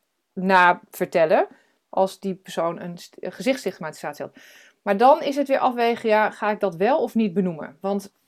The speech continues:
die persoon, als het een sollicitatiegesprek is, die zit daar niet om over zijn litteken te vertellen, hè? Maar dat ik dan tijdens het gesprek, als ik dan merk, "Oh, ik word afgeleid. Oh, wacht even. Dit zegt dus iets, dit is iets van mij." En dan,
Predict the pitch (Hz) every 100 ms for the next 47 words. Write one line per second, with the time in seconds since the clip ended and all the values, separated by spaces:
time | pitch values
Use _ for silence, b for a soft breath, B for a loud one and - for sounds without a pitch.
0 | _ 185 185 196 208 185 190 151 170 170
1 | 160 190 - 160 151 165 190 180 214 160
2 | 190 233 220 202 190 226 - - - -
3 | - 139 151 254 - b b b b b
4 | _ _ 185 185 202 156 214 262 320 -
5 | - 247 285 - 214 - 262 311 196 185
6 | 220 240 214 208 - 214 196 185 - 269
7 | - 247 233 277 294 _ 202 190 196 175
8 | - - - _ _ _ _ _ _ 185
9 | - 196 196 - 196 - - - _ 196
10 | 196 208 190 202 190 156 147 143 _ _
11 | _ _ _ _ _ _ - 185 190 180
12 | 180 190